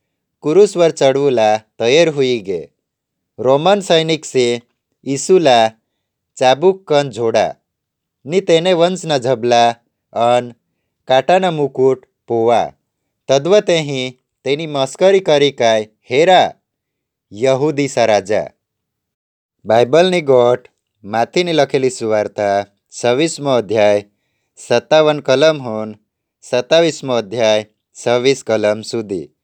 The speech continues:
માર્કની લખેલી સુવાર્તા, ચૌદમો અધ્યાય, ત્રેપન કલમ હોન, પંદરમો અધ્યાય, પંદર કલમ સુધી.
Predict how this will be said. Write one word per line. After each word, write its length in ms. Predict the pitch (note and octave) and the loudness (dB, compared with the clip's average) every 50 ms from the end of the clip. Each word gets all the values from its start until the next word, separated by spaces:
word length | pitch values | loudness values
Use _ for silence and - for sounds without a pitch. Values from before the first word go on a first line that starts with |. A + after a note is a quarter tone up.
| _ _ _ _ _ _ _ _ _ | _ _ _ _ _ _ _ _ _
માર્કની 500 | G#2 G#2 A#2+ D3 F3 F#3+ F#3+ F3 F3+ F3 | -6 -2 0 2 2 0 0 -2 -4 0
લખેલી 360 | D#3+ D3 C#3 - D3+ C#3+ C#3+ | 0 0 2 2 2 2 2
સુવાર્તા, 760 | C3+ - - C3 B2 A#2+ A#2 A2+ - - G#2+ G2+ G2 G2 G2 G2 - _ _ _ _ _ _ _ - | 0 -2 -4 -2 0 0 0 0 -2 -4 -2 -2 0 0 -2 -4 -8 _ _ _ _ _ _ _ -6
ચૌદમો 440 | B2+ C3 D#3 F3+ G3 F3 F3 E3+ D3+ | -2 0 0 0 -2 -2 -2 0 0
અધ્યાય, 560 | C3+ A#2+ G2+ F#2 G#2+ A2+ G#2 G#2 G#2 G#2 G#2 G2+ _ _ _ _ _ _ _ _ _ _ _ _ | 0 0 -2 -4 -2 0 2 2 2 0 -2 -4 _ _ _ _ _ _ _ _ _ _ _ _
ત્રેપન 460 | - C3 C3+ C3+ - _ F3 F#3 F#3+ F3 | 0 0 0 0 0 _ 0 0 0 0
કલમ 380 | - D#3 C#3+ C3+ C#3+ C3+ B2+ | 0 0 2 4 4 2 2
હોન, 400 | A#2+ A#2 A2 G#2 G#2 G#2 G#2 G2 - _ _ _ _ _ _ _ _ | -2 -6 -10 -8 -8 -10 -10 -12 -18 _ _ _ _ _ _ _ _
પંદરમો 440 | A#2+ B2 C#3 D3 F3+ F#3+ F#3 F3 D#3 | -6 -4 0 2 2 2 2 2 0
અધ્યાય, 640 | C3+ B2 G#2+ G2 A2+ A#2+ A2+ G#2+ G#2+ G#2+ G#2+ G#2 - _ _ _ _ _ _ | 0 0 0 -2 -2 0 2 2 2 2 0 -2 -8 _ _ _ _ _ _
પંદર 360 | _ A2+ A2 A2 A2 A2+ A2+ A2 | _ -4 -4 -2 0 0 0 0
કલમ 420 | - G#2 G#2 G2+ G2+ G2+ G2 G2+ | 0 -2 -2 0 0 -2 -2 -6
સુધી. 480 | F#2+ - A#2 A2 G2+ F2+ F2+ D#2 C#2+ | -10 -8 -8 -8 -8 -8 -10 -10 -10